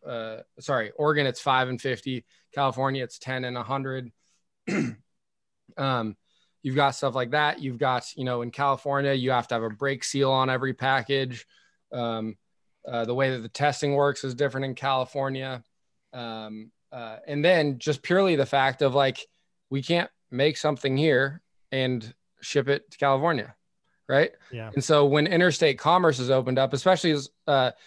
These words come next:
Speaker 1: the, the big software provider, um, uh, is a company called Franwell. They ma-, the software is called Metric, right? And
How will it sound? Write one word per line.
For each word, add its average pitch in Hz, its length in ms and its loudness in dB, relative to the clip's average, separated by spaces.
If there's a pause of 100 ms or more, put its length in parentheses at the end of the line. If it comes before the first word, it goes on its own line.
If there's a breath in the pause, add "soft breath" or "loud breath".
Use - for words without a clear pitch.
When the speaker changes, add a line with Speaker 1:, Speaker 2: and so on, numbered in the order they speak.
(200 soft breath)
Speaker 1:
the, 135 520 4
the 143 140 0
big 190 480 4 (140)
software 147 580 4
provider, 123 720 -2 (100)
um, 120 400 -4 (400)
uh, 123 180 0
is 110 60 -4
a 120 40 -10
company 143 240 -2
called 131 220 0
Franwell. 120 540 -2
They 110 100 -2
ma-, 120 200 -4
the 120 100 -8
software 131 340 -6
is - 80 -10
called 120 200 -6
Metric, 120 520 -8
right? 135 200 -4
And 131 240 -8